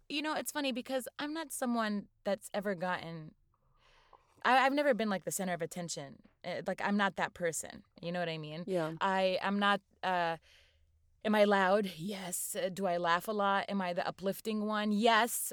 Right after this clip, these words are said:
Speaker 1: But I'm not the one that's like, "Hey, guys, look at me. I'm right he-," you know what I mean?
Speaker 2: Mm-hmm.
Speaker 1: I'm not. I'm not that person in a party, in a group, or whatever. Uh, and I, and I love being,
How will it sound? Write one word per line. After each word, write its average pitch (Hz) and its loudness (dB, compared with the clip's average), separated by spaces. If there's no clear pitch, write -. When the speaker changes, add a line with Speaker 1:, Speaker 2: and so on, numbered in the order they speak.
Speaker 1:
But 220 0
I'm 220 0
not 233 0
the 185 -4
one 208 0
that's 175 -2
like, 175 -2
"Hey, 453 8
guys, 466 6
look - 2
at 453 8
me. 453 2
I'm 262 4
right 269 4
he-," 240 -6
you 240 4
know 254 4
what 254 4
I 202 6
mean? 190 6
Speaker 2:
Mm-hmm. 156 4
Speaker 1:
I'm 214 2
not. 190 0
I'm 220 0
not 226 2
that 202 -2
person 202 -4
in 180 -6
a 165 -2
party, 190 -2
in 170 -4
a 156 -8
group, 185 -2
or 180 -4
whatever. 196 -2
Uh, 185 0
and 202 -2
I, 208 -2
and 190 -4
I 196 0
love 190 0
being, 190 -6